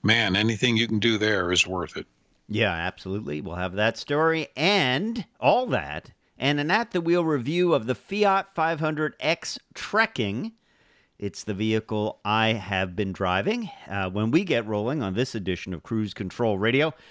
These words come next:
Speaker 2: that's your on-air automotive magazine. Don't forget, we are at cruise control radio dot com. You can like us on Facebook, follow us on Twitter. All the links are there.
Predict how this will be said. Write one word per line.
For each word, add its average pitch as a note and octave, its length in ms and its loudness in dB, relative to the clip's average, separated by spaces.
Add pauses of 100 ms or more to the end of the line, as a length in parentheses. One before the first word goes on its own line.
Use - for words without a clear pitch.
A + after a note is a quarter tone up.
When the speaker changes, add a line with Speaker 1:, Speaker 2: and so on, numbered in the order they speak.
(260)
Speaker 2:
that's C3 340 0
your C#3 340 2
on-air G#2+ 800 0
automotive F#2+ 440 -2
magazine. G2+ 580 -6
Don't D#3+ 220 -4
forget, C3+ 460 -2
we G#2 220 -2
are G#2 460 2
at F2 280 -6
cruise A2 380 -6
control F#2+ 360 -6
radio F2+ 340 -4
dot E2 240 -6
com. C#3+ 400 2
You G#2+ 100 0
can F#2+ 260 -4
like C#3 240 4
us C#3+ 180 -6
on B2+ 200 -2
Facebook, C3+ 520 -2
follow B2+ 260 4
us - 120 -8
on B2 140 -4
Twitter. B2 400 -4
All G#2 140 2
the G#2 120 -4
links A2+ 380 0
are A#2 60 -2
there. A2 380 2